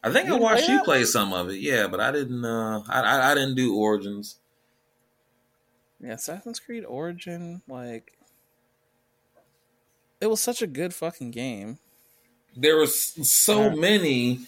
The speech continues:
Speaker 1: like, I enjoyed Black Flag, but I stopped at Unity. I didn't, I didn't beat Unity. And shit, Black Flag, you, you know, I had the app for that one, bro. I,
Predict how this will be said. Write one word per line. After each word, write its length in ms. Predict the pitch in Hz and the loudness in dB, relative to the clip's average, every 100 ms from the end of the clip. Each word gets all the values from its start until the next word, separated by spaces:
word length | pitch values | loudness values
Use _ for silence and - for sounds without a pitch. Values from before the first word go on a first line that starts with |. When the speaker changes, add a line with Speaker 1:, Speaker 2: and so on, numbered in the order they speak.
| - _ _ - | -20 _ _ 0
Speaker 1:
like, 440 | 120 110 110 110 - | 2 4 2 0 0
I 160 | 139 | 2
enjoyed 440 | 202 180 214 208 175 | 2 4 4 2 2
Black 240 | 190 190 | 0 0
Flag, 480 | 180 196 196 196 185 | 0 0 2 4 2
but 120 | 143 | 2
I 80 | 135 | 0
stopped 400 | 143 - 156 151 | 0 0 0 0
at 140 | 135 127 | 0 -2
Unity. 460 | 120 117 107 92 | -2 -4 -2 0
I 60 | 104 | 0
didn't, 500 | 123 123 113 113 104 | 2 0 0 -6 -4
I 80 | 107 | -4
didn't 280 | 117 110 107 | -2 -2 -2
beat 220 | 101 78 | -4 -8
Unity. 440 | 64 73 62 65 73 _ _ _ _ _ _ | -12 -16 -18 _ _ _ _ _ _ _ _
And 440 | 82 92 85 78 85 _ _ _ _ _ | -16 -14 -14 -18 -20 _ _ _ _ _
shit, 440 | - - 113 90 80 | -4 -2 -2 -4 -2
Black 280 | 110 127 131 | 2 2 2
Flag, 420 | - 147 127 113 | 2 4 6 4
you, 320 | 127 175 139 135 - - | 0 -4 -6 -8 -14 -6
you 120 | 151 | 0
know, 140 | 165 | 4
I 100 | 139 | 4
had 180 | 190 131 | 4 2
the 160 | 98 - | -2 0
app 240 | 139 175 | 2 2
for 140 | - 107 | 0 -2
that 320 | 123 175 143 | 2 2 2
one, 280 | 117 113 107 | -2 -2 -2
bro. 180 | 104 104 | 0 2
I, 240 | 113 170 | 4 2